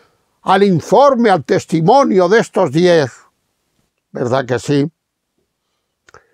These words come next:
Frente al pecado de incredulidad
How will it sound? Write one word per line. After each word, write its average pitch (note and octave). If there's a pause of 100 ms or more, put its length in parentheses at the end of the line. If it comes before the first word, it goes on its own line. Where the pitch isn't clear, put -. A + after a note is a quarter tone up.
(420)
Frente D#3+
al C3+
pecado C3
de C3
incredulidad A2+